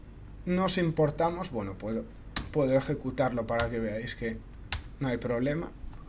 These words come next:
Y luego pues voy a ver un poco, pues, eh, a verificar que me, que me, eh, la lectura ha sido correcta con el dataset punto shape.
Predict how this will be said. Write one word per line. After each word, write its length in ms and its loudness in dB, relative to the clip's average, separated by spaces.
Y 380 8
luego 400 12
pues 180 10
voy 220 12
a 80 12
ver 180 12
un 120 6
poco, 280 12
pues, 400 6
eh, 320 6
a 80 6
verificar 640 6
que 100 2
me, 260 4
que 220 4
me, 460 6
eh, 40 6
la 160 8
lectura 460 8
ha 40 4
sido 320 8
correcta 680 6
con 220 4
el 300 0
dataset 640 4
punto 440 6
shape. 380 6